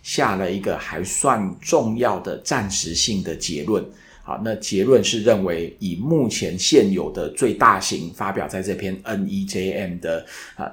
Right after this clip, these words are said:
临床实验告诉我们，看起来催产素对于自闭症患者的社交行为是否能改善，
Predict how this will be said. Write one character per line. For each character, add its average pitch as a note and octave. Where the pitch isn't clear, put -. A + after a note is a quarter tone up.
临 G2
床 G2
实 F2+
验 G2
告 G2
诉 G2+
我 D2+
们， B1+
看 -
起 -
来 D#2
催 G#2+
产 F2
素 G2+
对 A2
于 E2
自 G2+
闭 G2+
症 F#2+
患 G2+
者 E2+
的 D#2+
社 G2+
交 F2+
行 E2+
为 D#2+
是 -
否 D2+
能 C#2+
改 -
善， -